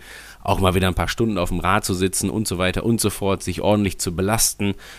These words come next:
und halt diese ersten zwei, drei, vier, fünf ekligen Tage danach, wo man dann feststellt, so, puh, es läuft jetzt hier nicht so richtig, richtig rund,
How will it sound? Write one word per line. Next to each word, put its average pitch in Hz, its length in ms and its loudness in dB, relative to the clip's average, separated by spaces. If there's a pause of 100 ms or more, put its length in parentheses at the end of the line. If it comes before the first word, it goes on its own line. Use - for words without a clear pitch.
(200)
und 95 220 0
halt 98 180 4
diese 92 240 0
ersten 101 460 2
zwei, 98 280 2
drei, 95 220 4
vier, 107 220 0
fünf 101 300 -2
ekligen 98 440 -2
Tage 98 360 2
danach, 95 520 2
wo 98 120 0
man 95 120 0
dann 95 140 -2
feststellt, 98 400 -2
so, 95 100 -2
puh, 113 380 2
es 82 100 -6
läuft 98 180 0
jetzt 98 140 -2
hier 95 120 0
nicht 92 120 -2
so 95 80 -2
richtig, 98 380 -2
richtig 87 320 -4
rund, 95 340 0